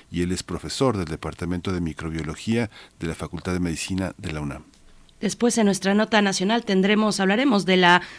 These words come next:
Speaker 2: ya anunciada y confirmada desaparición del Instituto Nacional de Ecología y Cambio Climático, eh, el inec, y también del Instituto Mexicano de Tecnología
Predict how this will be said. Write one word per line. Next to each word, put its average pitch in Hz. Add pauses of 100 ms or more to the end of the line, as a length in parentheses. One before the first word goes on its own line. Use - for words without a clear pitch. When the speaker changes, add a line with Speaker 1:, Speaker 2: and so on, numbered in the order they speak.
(120)
Speaker 2:
ya 226
anunciada 185
y 208
confirmada 196
desaparición 175
del 190
Instituto 185
Nacional 196 (300)
de 196
Ecología 202
y 196
Cambio 196
Climático, 233 (280)
eh, 180
el 185
inec, 208
y 208
también 196
del 214
Instituto 196
Mexicano 196
de 180
Tecnología 180